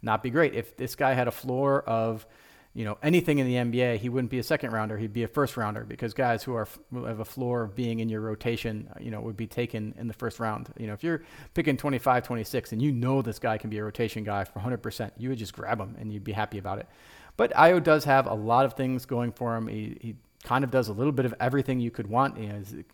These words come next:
good passer. He was a pretty good shooter this year. Uh, the volume is a little bit low on his three-point shots for me to fully trust the percentage. Uh, you know, you look at a guy like Wendell Carter Junior,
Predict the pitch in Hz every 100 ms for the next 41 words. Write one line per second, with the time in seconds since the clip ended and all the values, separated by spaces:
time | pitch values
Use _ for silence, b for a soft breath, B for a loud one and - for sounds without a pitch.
0 | 69 - 139 107 131 135 - 127 123 -
1 | B B B _ _ _ - - 151 156
2 | 147 - 233 226 190 143 190 190 180 170
3 | 175 175 165 135 147 139 143 151 175 165
4 | 135 139 156 151 151 139 147 151 127 117
5 | - 135 123 131 123 127 123 - 120 113
6 | 110 - 139 127 - 123 - - 117 110
7 | 107 113 - 120 160 - B B B B
8 | - 107 110 107 107 110 110 117 110 107
9 | 101 117 113 107 117 110 104 123 120 123
10 | - -